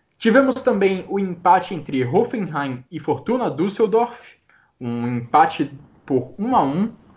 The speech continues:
que só foi concretizado ali nos minutos finais da partida com um gol de Hennings pro Düsseldorf. Aliás, Hennings é o terceiro ama-, o terceiro maior artilheiro da Bundesliga nessa temporada, atrás apenas de Robert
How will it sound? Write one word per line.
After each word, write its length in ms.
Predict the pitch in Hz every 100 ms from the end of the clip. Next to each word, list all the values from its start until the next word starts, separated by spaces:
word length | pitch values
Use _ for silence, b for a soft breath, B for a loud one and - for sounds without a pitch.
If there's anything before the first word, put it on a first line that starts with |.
| _ _
que 580 | 139 123 117 110 107 101
só 260 | - 240
foi 420 | 269 - 185 233 202
concretizado 600 | 175 151 156 131 147 185
ali 160 | 185
nos 180 | 185 175
minutos 320 | 160 147 196
finais 300 | - 170 151
da 100 | 135
partida 420 | 156 143 - 175 185
com 140 | 180
um 160 | 170 147
gol 200 | 147 160
de 140 | 156
Hennings 560 | 110 131 208 220 196 -
pro 200 | 156 127
Düsseldorf. 680 | 127 170 208 185 220 - - B B B B -
Aliás, 500 | 113 113 151 202 131
Hennings 580 | 147 185 202 196 - -
é 80 | 165
o 100 | 165
terceiro 520 | 160 147 147 180 240
ama-, 340 | 247 208 170 - _
o 140 | 175 135
terceiro 340 | 147 131 196
maior 240 | 202 180
artilheiro 720 | 180 - - 147 110 135 208 160
da 120 | 127
Bundesliga 640 | 135 135 117 110 147 175
nessa 220 | 139 127 139
temporada, 760 | 135 131 113 107 147 180 175 B B B B
atrás 380 | 120 - 139 135
apenas 520 | - 135 131 120 113
de 200 | 113 117
Robert 340 | 104 131 127